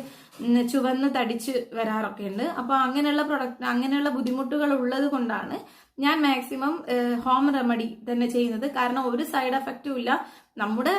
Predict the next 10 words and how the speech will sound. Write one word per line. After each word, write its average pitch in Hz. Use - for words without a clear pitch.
ഏഹ്, -
അഞ്ച് 254
പൈസ 254
നമുക്ക് 247
ചെലവില്ല. 240
നമ്മുടെ 233
വീട്ടിലെ 262
ആവശ്യങ്ങൾക്ക് 254
വാങ്ങുന്ന 247
കുറച്ച് 247